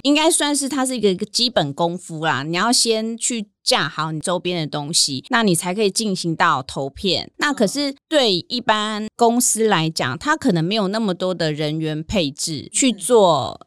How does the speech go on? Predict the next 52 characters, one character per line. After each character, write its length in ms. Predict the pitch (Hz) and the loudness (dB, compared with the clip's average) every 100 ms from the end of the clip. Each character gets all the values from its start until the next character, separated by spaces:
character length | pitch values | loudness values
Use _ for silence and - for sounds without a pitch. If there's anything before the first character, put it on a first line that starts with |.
| - | -4
一 60 | |
些 220 | 202 202 180 | 0 2 0
I 200 | 190 190 | -2 -2
C 180 | - 190 | -2 -2
设 240 | - 180 | 2 2
计 240 | 170 180 160 | 0 -4 -4
的 120 | 135 | -2
前 320 | - 180 139 | 0 0 0
期 280 | 160 - 139 | 2 0 -2
开 280 | 170 143 143 | -6 -6 -4
发。 460 | - 120 87 - - | -4 -2 -4 -8 -4
那 180 | 294 311 | -2 0
其 180 | 240 | 0
实 220 | 226 240 - _ - | 0 -2 -4 _ 0
为 160 | 320 | 2
什 160 | 294 196 | 4 2
么 100 | 170 | 0
会 240 | 175 226 | 0 0
有 340 | 185 139 113 - - | 2 0 -6 -10 -4
I 180 | 214 220 | -2 -2
P 240 | 233 208 | -4 2
业 120 | 214 | 2
者 160 | 160 123 | 2 -4
的 80 | 98 | -6
出 240 | - 160 | -6 -6
现？ 220 | 170 180 | -2 -2
就 100 | 175 | 0
是 200 | 202 233 | 2 2
我 180 | 180 151 | 2 2
已 20 | |
经 220 | 156 185 196 | 0 -4 -2
帮 220 | 185 175 | -2 -4
你 60 | |
做 260 | - - 135 | -4 -2 -2
好 240 | - 104 - | -2 -6 -6
了， 200 | - - _ - | -12 -16 _ 2
那 140 | 240 | 4
我 100 | 165 | 4
帮 200 | 160 220 | 2 2
你 100 | 165 | 0
做 460 | 202 185 147 - - | 2 2 2 -2 -2
N 180 | 208 202 | 0 0
R 220 | 170 170 | 0 -2
E， 100 | 185 | -4
就 120 | 196 | -6
是 120 | 196 | -4
代 220 | 175 185 | 0 0
工 220 | 170 165 160 | 0 -2 -4
的 80 | |
服 300 | 143 - 139 | -6 -6 -8
务。 360 | 135 170 139 90 _ | -2 -2 -2 -4 _
那 360 | 240 214 180 | 0 2 2